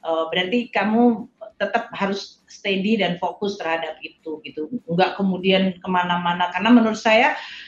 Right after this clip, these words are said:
yang kita kerjakan, eh, sebagai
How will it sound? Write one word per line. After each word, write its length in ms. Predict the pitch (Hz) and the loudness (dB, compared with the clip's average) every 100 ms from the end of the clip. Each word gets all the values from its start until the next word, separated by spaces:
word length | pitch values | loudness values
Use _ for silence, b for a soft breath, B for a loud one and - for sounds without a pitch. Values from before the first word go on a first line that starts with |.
| B B 185 | B B 0
yang 240 | 214 208 | 2 2
kita 240 | 220 240 214 | -2 -2 0
kerjakan, 960 | 226 190 175 175 185 180 214 294 370 247 | -2 0 0 2 2 2 2 0 -2 -4
eh, 220 | 185 180 175 | -2 -2 -2
sebagai 800 | 175 165 170 170 170 165 165 | 0 0 2 2 2 2 0